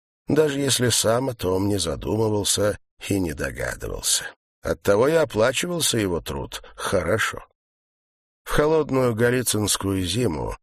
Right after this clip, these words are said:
Цветаева переводила поэмы Важа Пшавелы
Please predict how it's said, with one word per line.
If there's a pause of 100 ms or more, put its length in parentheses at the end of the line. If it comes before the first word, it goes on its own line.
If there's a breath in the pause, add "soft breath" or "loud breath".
(240)
Цветаева
переводила
поэмы
Важа
Пшавелы